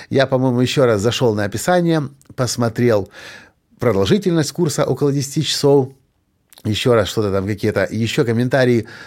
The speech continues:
прочел. Ну, по-моему, заняло это минуты три-четыре, максимум пять. И я вернулся на страничку оплаты и заплатил двенадцать долларов.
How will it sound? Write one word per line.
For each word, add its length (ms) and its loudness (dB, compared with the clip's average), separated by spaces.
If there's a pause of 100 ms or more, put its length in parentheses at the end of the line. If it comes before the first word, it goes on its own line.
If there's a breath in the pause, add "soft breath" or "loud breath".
(100)
прочел. 560 2
Ну, 160 0
по-моему, 480 2
заняло 360 2
это 240 0
минуты 360 0
три-четыре, 760 0
максимум 680 -2
пять. 360 -4 (760 loud breath)
И 100 0
я 120 4
вернулся 680 -2 (560)
на 120 -2
страничку 500 -2
оплаты 520 -2 (460 loud breath)
и 280 0 (240)
заплатил 720 -2
двенадцать 720 -4 (120)
долларов. 600 -2